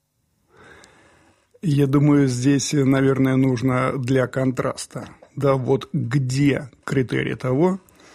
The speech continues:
что наше отношение действительно освещается прикосновением к реальности любви?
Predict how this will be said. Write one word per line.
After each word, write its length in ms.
что 580
наше 360
отношение 600
действительно 640
освещается 960
прикосновением 760
к 100
реальности 600
любви? 520